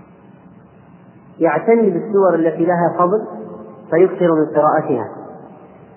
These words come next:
فإن النبي صلى الله عليه وسلم قال: "أيعجز أحدكم أن يقرأ ثلث القرآن في ليلة؟" فإنه من قرأ "قل هو الله أحد، الله الصمد" في ليلة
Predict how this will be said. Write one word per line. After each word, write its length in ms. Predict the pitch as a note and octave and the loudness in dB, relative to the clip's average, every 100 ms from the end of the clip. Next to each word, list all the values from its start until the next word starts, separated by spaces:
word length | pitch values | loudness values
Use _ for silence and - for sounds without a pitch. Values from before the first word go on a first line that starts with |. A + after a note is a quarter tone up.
| - - - - - - - | -20 -20 -20 -20 -20 -16 -2
فإن 320 | D#3+ G3 F#3 | 2 4 4
النبي 500 | E3+ D#3+ E3 E3 F3+ D#3+ | 4 4 2 4 4 4
صلى 140 | D#3 | 2
الله 160 | D#3 E3 | 4 4
عليه 300 | D3+ C#3+ D3 | 4 2 0
وسلم 320 | D#3+ D#3 C#3+ | 0 0 0
قال: 320 | C#3+ E3+ D#3 - - - - D#3 | 0 2 0 -2 -10 -16 -6 2
"أيعجز 500 | D#3+ E3+ D#3+ D3+ C#3+ | 4 4 4 2 2
أحدكم 600 | D3+ D#3 E3 D#3 D3 C3+ | 0 2 0 0 -2 0
أن 100 | D3 | 2
يقرأ 440 | E3 E3 D#3+ C#3 | 2 2 0 0
ثلث 260 | C#3+ E3+ D#3+ - | 0 0 2 0
القرآن 320 | - D3+ D#3 D3 | 0 0 0 0
في 200 | D3 D3 | -2 0
ليلة؟" 360 | E3+ G3 A3 - - - - - - - - - | 2 2 0 -6 -12 -14 -16 -18 -20 -20 -14 -2
فإنه 440 | E3 G3+ F#3 F3 | 2 4 4 2
من 160 | D#3 D#3 | 2 0
قرأ 340 | - F3+ E3+ | 0 2 2
"قل 240 | D#3 F#3+ F3 | 2 2 2
هو 160 | E3+ | 4
الله 380 | D#3+ E3+ E3+ E3 | 4 2 2 0
أحد، 220 | D#3+ D3 - - - - - - - - - - - D3+ | -2 -6 -8 -14 -18 -20 -20 -20 -20 -20 -20 -20 -6 2
الله 320 | E3+ F3+ E3+ | 4 4 2
الصمد" 400 | - F#3 E3 C#3+ | -2 0 0 0
في 180 | - D#3+ | -2 0
ليلة 360 | F#3+ G3 A#3 | 2 2 0